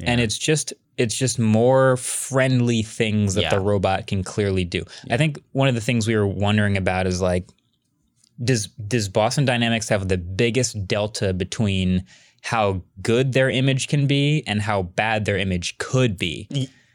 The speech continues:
Speaker 2: probably.
Speaker 1: Because,
Speaker 2: <laughs>
Speaker 1: because,
Speaker 2: Yeah.
Speaker 1: you know, once in a while you get a weird headline of, like,
Speaker 2: Yeah.
Speaker 1: "Here's the police using a robot dog in New York
Speaker 2: Right.
Speaker 1: City," and you're like, "What?
Speaker 2: Yeah.
Speaker 1: I've seen this robot dance. Now it's,
Speaker 2: <laughs>
Speaker 1: like, guarding." Like, I don't like,
Speaker 2: Yeah,
Speaker 1: I don't
Speaker 2: yeah,
Speaker 1: like
Speaker 2: yeah.
Speaker 1: that.
Speaker 2: Yeah,
Speaker 1: Like,
Speaker 2: yeah,
Speaker 1: don't,
Speaker 2: yeah.
Speaker 1: don't combine those things.
Speaker 2: Yeah.
Speaker 1: So,
Speaker 2: Well,
Speaker 1: yeah,
Speaker 2: no.
Speaker 1: I think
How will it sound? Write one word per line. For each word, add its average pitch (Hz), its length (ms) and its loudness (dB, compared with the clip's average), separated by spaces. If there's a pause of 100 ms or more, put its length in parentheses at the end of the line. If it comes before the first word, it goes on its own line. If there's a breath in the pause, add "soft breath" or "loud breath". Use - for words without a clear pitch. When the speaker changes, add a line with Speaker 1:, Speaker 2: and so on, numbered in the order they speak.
(140)
Speaker 2:
probably. 127 580 0
Speaker 1:
Because, 151 400 4
Speaker 2:
<laughs> 147 220 0
Speaker 1:
because, 147 280 2
Speaker 2:
Yeah. 147 60 2
Speaker 1:
you 165 40 2
know, 180 120 4
once 151 280 2
in 185 60 4
a - 20 4
while 214 120 4
you 165 60 2
get 139 120 2
a 127 40 2
weird 123 260 4
headline 135 380 0
of, 107 140 2
like, 104 160 2
Speaker 2:
Yeah. 135 100 -2
Speaker 1:
"Here's 127 300 2
the 113 100 0
police 127 500 0
using 107 280 2
a 101 60 2
robot 104 440 2
dog 92 320 2
in 95 140 0
New 101 60 2
York 101 120 2
Speaker 2:
Right. 85 80 -2
Speaker 1:
City," 117 240 0
and 98 160 -2
you're 95 100 -2
like, 90 220 -2
"What? 95 520 -4
Speaker 2:
Yeah. 98 200 0
Speaker 1:
I've 151 160 0
seen 139 180 0
this 117 160 2
robot 107 480 2
dance. 110 440 -2
Now 113 260 2
it's, 113 160 0 (100)
Speaker 2:
<laughs> - 100 -16
Speaker 1:
like, 101 260 0
guarding." 120 340 2
Like, 120 160 0
I 113 80 0
don't 135 140 0
like, 123 160 2
Speaker 2:
Yeah, 92 140 0
Speaker 1:
I - 20 0
don't 135 140 0
Speaker 2:
yeah, 139 60 0
Speaker 1:
like 180 140 2
Speaker 2:
yeah. - 40 -6
Speaker 1:
that. 90 220 -2
Speaker 2:
Yeah, 107 100 -4
Speaker 1:
Like, 104 100 0
Speaker 2:
yeah, 76 60 -6
Speaker 1:
don't, 107 160 0
Speaker 2:
yeah. 80 140 -10
Speaker 1:
don't 110 180 -2
combine 104 260 -2
those 92 120 -4
things. 101 160 -2
Speaker 2:
Yeah. 76 140 -6 (220 loud breath)
Speaker 1:
So, 104 440 2 (100)
Speaker 2:
Well, 147 80 2
Speaker 1:
yeah, 131 80 4
Speaker 2:
no. 117 60 2
Speaker 1:
I 104 40 -2
think 101 300 -4